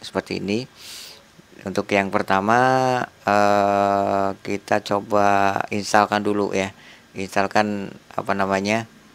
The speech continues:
Oh iya, kita coba cek dulu nih. Kita coba cek dulu nih, eh, apa namanya, Windowsnya. Nah, Windows Defendernya di sini sudah mati semua ya. Karena apa? Karena tool yang akan,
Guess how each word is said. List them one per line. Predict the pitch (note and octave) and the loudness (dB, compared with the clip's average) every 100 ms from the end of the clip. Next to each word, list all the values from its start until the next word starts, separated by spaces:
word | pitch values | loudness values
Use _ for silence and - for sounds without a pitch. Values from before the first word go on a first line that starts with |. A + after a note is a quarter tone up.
| - - | -20 -4
Oh | - A#2 | 2 6
iya, | A2+ G#2+ | 6 6
kita | G2+ A#2 A2+ | 4 2 4
coba | A#2+ A2 G#2+ | 6 6 6
cek | A2+ | 4
dulu | A2+ A2 A2 | 4 4 4
nih. | G#2 F#2+ - - - - - - - | 4 -2 -10 -20 -20 -20 -20 -20 -16
Kita | - G#2 | -4 0
coba | A2+ G#2+ | 4 6
cek | G#2+ A2 - | 8 6 6
dulu | A2+ A2+ | 8 8
nih, | G#2+ F#2 F#2 - | 6 2 -6 -2
eh, | - G#2 G#2 G#2 G#2 | 4 8 8 8 8
apa | G2+ A2 | 6 4
namanya, | G#2+ G#2 G#2+ | 2 4 4
Windowsnya. | G#2+ G#2 G2 - G#2 F#2 - - - - - - - - | 6 6 6 6 2 2 -2 -16 -20 -20 -20 -20 -14 0
Nah, | G#2 G2 F#2+ | 4 6 4
Windows | F#2+ F#2+ F#2 G2 | 2 2 2 0
Defendernya | F#2 G2+ G2 F#2+ G2 A#2 B2 G2 | 0 2 2 2 4 2 2 -6
di | |
sini | F#2+ G2 A2 | -2 -2 0
sudah | - G#2 G2 G2 | 0 4 6 4
mati | G2+ F#2+ - F2+ | 2 0 0 -4
semua | - G2 F#2+ F#2 | -2 0 0 0
ya. | F2 F#2+ | 0 0
Karena | G2+ G2 G#2 G2+ | 2 2 4 2
apa? | F#2+ A#2+ A2+ | 4 4 4
Karena | G2+ G2+ G2+ F#2+ | 0 2 0 2
tool | A#2 A2+ | 6 6
yang | G#2 G2 | 6 4
akan, | G2+ F#2+ G2 G2 G2 | 2 -2 -2 -2 -6